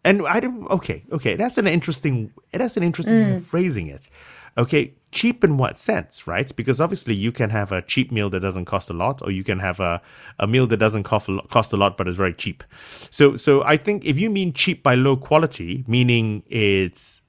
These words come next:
Speaker 1: um, comforting and, in inverted commas, bad for you, which is, I think, what you're asking,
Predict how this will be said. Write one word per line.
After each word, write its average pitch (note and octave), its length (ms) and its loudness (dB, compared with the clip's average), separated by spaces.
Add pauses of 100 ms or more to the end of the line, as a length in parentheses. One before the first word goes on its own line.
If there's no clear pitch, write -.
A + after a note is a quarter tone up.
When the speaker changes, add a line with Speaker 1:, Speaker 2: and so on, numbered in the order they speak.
(120)
Speaker 1:
um, F2 640 0 (540)
comforting B2 840 0
and, E2+ 540 -10 (220)
in G#2 140 -6
inverted G2 380 -2
commas, F2+ 300 -4
bad F2 340 -6
for D3 140 -4
you, F3+ 320 -4 (280)
which - 200 -4
is, G2 120 -6
I F2+ 80 -4
think, G2 300 -8
what G2+ 180 -2
you're F2+ 160 -10 (140)
asking, F#3+ 460 -8